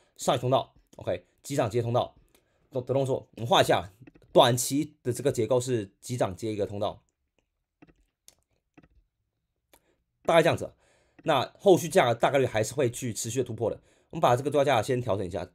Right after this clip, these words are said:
最高价是在这个二万，二万一啦，二一零二的位置。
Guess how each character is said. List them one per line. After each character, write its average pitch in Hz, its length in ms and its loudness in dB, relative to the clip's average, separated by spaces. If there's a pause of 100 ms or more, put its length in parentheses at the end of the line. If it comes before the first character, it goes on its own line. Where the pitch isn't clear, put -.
(160)
最 170 80 0
高 151 80 4
价 139 100 2
是 113 60 -2
在 127 100 2
这 110 80 -2
个 110 120 0
二 165 200 2
万， 131 240 2 (100)
二 151 120 2
万 127 160 0
一 127 60 -2
啦， - 200 -2 (460)
二 165 180 4
一 160 60 -4
零 127 160 -2
二 135 120 4
的 127 60 2
位 117 140 0
置。 - 240 -12